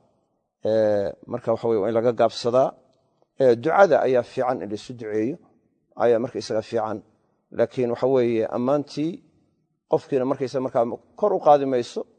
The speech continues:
Wuxuu ahaa kama badinayso oo kor uma qaadayso. Dhibna waa laga yaabaa weliba inay sababto.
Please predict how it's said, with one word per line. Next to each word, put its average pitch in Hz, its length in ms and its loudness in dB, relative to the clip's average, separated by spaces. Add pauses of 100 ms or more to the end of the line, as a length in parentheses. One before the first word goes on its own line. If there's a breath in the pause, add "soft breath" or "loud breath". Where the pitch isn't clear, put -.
(640)
Wuxuu 190 180 6
ahaa 156 360 8 (300)
kama 202 220 2
badinayso 143 520 0
oo 120 200 4
kor - 180 0
uma 131 140 0
qaadayso. 104 480 -2 (680)
Dhibna 302 300 6
waa 220 140 12
laga 190 160 6
yaabaa 151 240 6
weliba 156 200 2
inay 123 120 0
sababto. - 400 -12